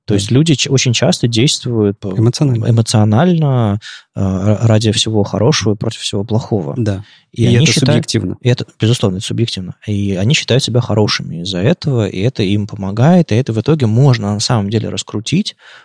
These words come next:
Speaker 2: в стратегию.
Speaker 1: Да, да, да.
Speaker 2: Но стратегии-то нет.
Speaker 1: Плохо, что её нет. Лучше бы, чтоб она была.
Speaker 2: А, то есть, чтобы все
Speaker 1: Это
Speaker 2: ци-, все, все цинично
Speaker 1: Не-не-не, это больше пользы бы
Speaker 2: <laughs>
Speaker 1: принесло.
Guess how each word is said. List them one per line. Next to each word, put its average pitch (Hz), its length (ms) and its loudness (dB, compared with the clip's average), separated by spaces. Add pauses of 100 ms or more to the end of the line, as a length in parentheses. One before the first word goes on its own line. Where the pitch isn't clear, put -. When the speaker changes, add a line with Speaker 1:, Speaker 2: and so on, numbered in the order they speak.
Speaker 2:
в - 80 -14
стратегию. 113 880 0
Speaker 1:
Да, 92 160 -2
да, 90 120 -8
да. - 140 -16 (220)
Speaker 2:
Но 113 60 -4
стратегии-то 117 460 0
нет. 113 180 -4 (260)
Speaker 1:
Плохо, 139 280 2
что - 180 0
её 107 160 4
нет. 104 300 0
Лучше 110 180 0
бы, - 60 -8
чтоб - 200 -4
она 117 180 4
была. 113 360 2
Speaker 2:
А, 101 180 0
то 101 100 -8
есть, 101 80 -6
чтобы - 180 -6
все - 160 0
Speaker 1:
Это - 80 -2
Speaker 2:
ци-, - 60 -2
все, - 200 -2
все 123 220 0
цинично 113 840 0
Speaker 1:
Не-не-не, 127 400 4
это 104 140 -2
больше 131 320 2
пользы 127 300 0
бы 110 80 2
Speaker 2:
<laughs> - 80 -4
Speaker 1:
принесло. 101 400 -2